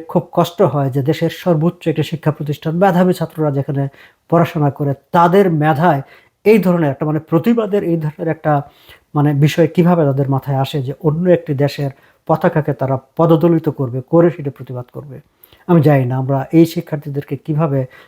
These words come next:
সর্বোচ্চ মেধাবী, আহ, ছাত্র আমরা ভাবতাম। যাই হোক, আমরা ধরে নিই যে এগুলো বিচ্ছিন্ন উগ্রবাদী কিছু ছাত্রদের কাজ, কিন্তু উগ্রবাদীদের কাজ হলো সেটার প্রতিবাদ করা,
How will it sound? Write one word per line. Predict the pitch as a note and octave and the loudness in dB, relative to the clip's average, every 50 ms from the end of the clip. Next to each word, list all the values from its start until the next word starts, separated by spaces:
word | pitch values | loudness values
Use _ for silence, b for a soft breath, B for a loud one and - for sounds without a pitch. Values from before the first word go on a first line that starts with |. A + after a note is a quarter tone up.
| b b | b b
সর্বোচ্চ | _ - D#3 D3 C3+ D3 D3+ - - | _ 0 0 2 2 2 0 0 0
মেধাবী, | C#3 C3+ C3 B2+ C#3 B2+ C3 C3 C3 - - - | -2 0 0 0 0 0 0 -2 -4 -6 -10 -10
আহ, | C#3+ | -12
ছাত্র | B2+ - - C#3 - - C#3 C3 | -10 -8 -10 -12 -10 -6 -6 -6
আমরা | B2 B2 C3 B2 - | -6 -6 -8 -8 -4
ভাবতাম। | C#3+ C#3 - - B2+ A#2+ - _ _ _ _ _ - | -4 -6 -6 -6 -12 -12 -12 _ _ _ _ _ -2
যাই | D#3+ G3 F#3+ | 2 2 4
হোক, | G3+ A#3 A#3 A#3 B B B B B B B B B B B B B _ _ _ _ - | 4 4 2 0 B B B B B B B B B B B B B _ _ _ _ -4
আমরা | - E3 E3 F#3+ | -2 2 4 4
ধরে | E3+ B2+ D#3 F3+ G3 G3 | 4 4 4 4 4 4
নিই | G3+ G#3 G#3 | 4 2 2
যে | G#3 G3+ F3+ | 2 2 2
এগুলো | D#3+ D3 E3+ F3 | 2 4 2 2
বিচ্ছিন্ন | D3+ D#3+ E3 - - F3 E3+ F#3+ E3+ E3 D#3+ - - | 2 2 -4 -4 -4 -2 -2 -2 -4 -6 -12 -10 0
উগ্রবাদী | A#3 A3 D#3+ D#3+ F#3+ G3 F3 F3+ F3 F3 D#3+ | 0 2 4 4 4 6 6 4 4 2 -2
কিছু | - E3 - F3+ | -4 -6 -10 -10
ছাত্রদের | - D#3 D#3+ - - D3+ C#3 D3 | -12 -12 -12 -10 -8 -8 -8 -8
কাজ, | C#3 - D3 D#3+ G3 - - _ | -8 -6 -6 -6 -6 -8 -12 _
কিন্তু | - D#3+ - F3 - - | -14 -10 -10 -10 -4 0
উগ্রবাদীদের | F3 D3+ C3 D3 E3+ A3+ A3+ A3+ G#3+ A#3 A3 G#3+ F3+ | 0 0 2 4 4 6 4 4 2 0 -2 -2 -4
কাজ | - E3 D3+ C#3 C3 - - | -4 -4 -4 -4 -6 -10 -6
হলো | G3 E3+ D3+ E3 | -4 -4 -4 -4
সেটার | F3 - E3 D3 C#3+ | -6 -10 -10 -12 -12
প্রতিবাদ | - - D#3+ C#3 G3 G3+ G3 F#3+ | -6 -6 -4 -2 0 0 0 0
করা, | - - C#3 B2+ C#3+ F#3+ A#3 | 0 -2 0 2 2 0 0